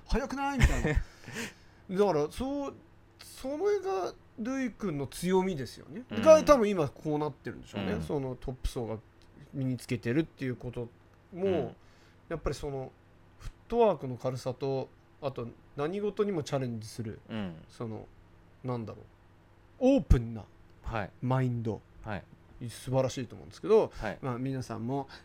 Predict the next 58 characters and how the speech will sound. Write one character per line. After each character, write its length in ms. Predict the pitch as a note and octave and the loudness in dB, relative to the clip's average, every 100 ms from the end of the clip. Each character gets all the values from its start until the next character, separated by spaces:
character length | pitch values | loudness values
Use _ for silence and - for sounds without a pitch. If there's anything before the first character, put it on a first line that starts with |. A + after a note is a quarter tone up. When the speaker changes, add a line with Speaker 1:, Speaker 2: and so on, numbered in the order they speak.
| - | -4
Speaker 1:
え 80 | |
ー、 40 | C3 | -2
二 160 | C3 | -2
十 180 | B2+ C3 | -2 -4
代 260 | A2+ G2+ G#2 G#2+ | -6 -8 -12 -12
の 160 | A#2+ A2 | -10 -10
方 260 | G#2+ A2 G#2 | -8 -8 -8
々 120 | G2+ A2+ | -10 -8
見 100 | B2+ | -6
習 200 | C3+ A#2+ | -4 -6
っ 60 | - - | -10 -8
た 120 | C3 | -6
ら 80 | A#2 | -6
ど 200 | B2 A#2+ | -8 -10
う 80 | - - | -12 -12
な 140 | A#2+ B2 | -10 -4
の？ 140 | A#3 - - | 2 4 2
<laughs> 80 | - - | -4 -6
「お 140 | F#3+ D#3+ | -2 0
い、 40 | |
そ 120 | D3+ | -2
こ 100 | C3+ | -4
の 180 | D3 D3 | -4 -2
お 40 | |
前、 200 | D3 F3+ B3+ - - - - - - - | -2 -2 -4 -10 -14 -14 -12 -14 -16 -14
え 200 | - C3 | -8 -6
ー、 40 | B2+ | -2
ポ 120 | F3+ | 0
ッ 20 | |
ド 100 | E3+ | 2
キ 80 | F#3 | 4
ャ 60 | G#3+ | 4
ス 60 | |
ト 80 | G3 | 2
な 60 | C#3 | -2
ん 40 | |
か 60 | B2+ | -4
聞 180 | - | -6
い 40 | F3+ | -2
て 80 | G3+ | -2
る 60 | |
場 80 | F#3+ | 0
合 40 | F#3+ | -2
じ 60 | |
ゃ 40 | F#3 | -4
な 140 | A3 | -4
い 60 | F#3 | -4
ぞ」 120 | A3+ | -6
と、 120 | A2+ - - - - | -6 -10 -16 -14 -10
え 100 | C3+ | -6
ー、 20 | |
「行 220 | F#3+ G#3 | -2 0
動 260 | G3+ G#3 G#3 | 2 2 0
に 120 | G3+ | -2
起 140 | G3 - - - - | -6 -8 -16 -20 -10
こ 240 | F#3 A#3 | -4 -2
せ 120 | A3 | 2
よ 180 | G#3 A#3 | 4 2